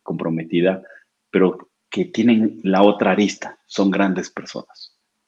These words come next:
Y cuando hay esa conjunción de todas estas,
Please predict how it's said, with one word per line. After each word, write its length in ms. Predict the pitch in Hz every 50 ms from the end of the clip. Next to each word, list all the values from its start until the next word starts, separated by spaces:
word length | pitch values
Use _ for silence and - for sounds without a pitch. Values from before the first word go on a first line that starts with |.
| _ _ _
Y 120 | - 101
cuando 220 | - 117 110 117 135
hay 80 | 156
esa 200 | 175 170 190 -
conjunción 540 | - 120 95 82 101 98 - - 113 117 135
de 100 | 127 104
todas 380 | - - 98 104 101 104 101 -
estas, 400 | - - 90 87 85 - -